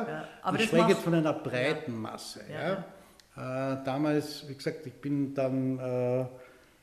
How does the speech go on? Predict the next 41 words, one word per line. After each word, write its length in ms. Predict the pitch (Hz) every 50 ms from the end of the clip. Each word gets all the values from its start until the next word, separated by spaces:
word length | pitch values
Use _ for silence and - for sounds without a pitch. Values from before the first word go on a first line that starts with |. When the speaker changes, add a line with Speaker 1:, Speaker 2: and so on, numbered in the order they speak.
| _ - -
Speaker 2:
nach 300 | - 131 135 139 139 139
dem 120 | - 147 143
Reiseladen, 1000 | 127 131 127 127 139 139 135 127 123 123 127 131 131 131 131 135 143 139 135 123
habe 140 | 135 131 131
ich 140 | 127 - -
für 160 | - - 131
Meurer 400 | 123 120 123 131 135 131 123 123
das 260 | 123 - - - -
Marketing 520 | 131 127 127 - - 147 127 127 127 127 127
und 260 | 127 120 110 104 -
die, 260 | 123 117 117 117 113 117 113 107 107 - - _ _ _ _ - - - - - - _ _ _ -
die 80 | 143 139 - - -
Öffentlichkeitsarbeit 880 | 143 - - 170 156 139 - - 147 135 - 131 131 123 131 131 -
gemacht. 260 | 127 123 120 123 131
Speaker 1:
Ah, 60 | 175 196
da 240 | 214 214 190 170 175
wurdest 360 | 196 208 208 214 - - -
Speaker 2:
Und, 60 | - 127
Speaker 1:
du 40 | 127
zum 100 | - 127
Speaker 2:
und 60 | 123
Speaker 1:
Werbefuzzi. 760 | 185 185 180 185 185 175 - 170 156 151 - - - 165 151 135 - -
Speaker 2:
da 80 | - -
Speaker 1:
Also 120 | 147 139 -
Speaker 2:
wurde 60 | 135
Speaker 1:
nach 180 | 156 190 220 202
Speaker 2:
ich 200 | 202 202 202 254
Speaker 1:
dem 100 | 247 247
Speaker 2:
zum 120 | 202 180
Speaker 1:
Liter-, 300 | 233 220 - 185 190 180
Speaker 2:
Fuzzi, 460 | - - - - 190 208 233 254 277 233
Speaker 1:
nach 280 | 220 226 240 233 - -
dem 100 | 254 247
Speaker 2:
aber 440 | 160 151 147 - 233 226 175 185
Speaker 1:
Literat 520 | 214 240 254 202 190 185 185 190 202 214 -
Speaker 2:
ich 60 | -
Speaker 1:
zum 120 | 156 160 175
Speaker 2:
wurde, 180 | 202 214 214
Speaker 1:
Werbefuzzi. 400 | 208 202 202 202 196 202 180 170 175
Speaker 2:
ich 60 | 165
wurde 440 | 170 185 196 180 190 185 180 175